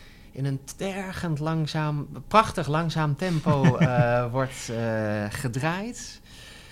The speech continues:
Speaker 1: En dan gaat het heel erg over sterven in Venetië. Nou, dat is allemaal hartstikke mooi. En Thomas Mann zal, hè, zijn protagonist ook hebben gebaseerd op Mahler.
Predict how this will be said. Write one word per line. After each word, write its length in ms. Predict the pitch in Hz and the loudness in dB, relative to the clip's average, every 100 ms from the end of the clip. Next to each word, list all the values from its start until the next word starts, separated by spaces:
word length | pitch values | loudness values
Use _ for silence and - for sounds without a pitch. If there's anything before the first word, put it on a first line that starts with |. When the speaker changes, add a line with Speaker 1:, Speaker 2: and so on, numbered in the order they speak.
| - - - | -20 -20 -8
Speaker 1:
En 120 | 147 | -4
dan 80 | 139 | -4
gaat 160 | 147 | -4
het 100 | 139 | -2
heel 100 | 135 | -2
erg 160 | 135 131 | -2 -4
over 200 | 120 117 | -4 0
sterven 720 | - - 147 165 165 - 139 | 0 -2 -4 -4 -4 -4 -4
in 120 | 127 | -4
Venetië. 600 | - 123 139 151 - 156 | -6 -4 -4 -4 -4 -2
Nou, 220 | 147 - | -2 -4
dat 120 | - - | -8 -10
is 100 | - | -8
allemaal 260 | 131 120 | -4 -4
hartstikke 380 | 123 143 120 - | -4 -6 -6 -6
mooi. 440 | 123 139 139 143 143 - - - - - - - - - - - | -4 -2 -2 -4 -8 -18 -20 -20 -20 -20 -20 -20 -20 -20 -20 -20
En 440 | - 110 107 104 101 | -10 -8 -6 -6 -6
Thomas 320 | - 123 110 | -4 -2 -2
Mann 320 | 104 120 131 113 | -2 0 0 0
zal, 380 | 113 113 107 | -2 0 -2
hè, 140 | 117 143 | -2 -4
zijn 220 | 131 107 | -4 -8
protagonist 600 | - 120 - 123 117 - | -8 -10 -8 -8 -6 -8
ook 140 | 107 101 | -12 -10
hebben 200 | 101 107 | -10 -10
gebaseerd 460 | 101 107 117 139 | -8 -6 -4 -6
op 140 | 131 123 | -6 -4
Mahler. 680 | 131 143 147 143 143 139 | 0 0 0 0 0 -2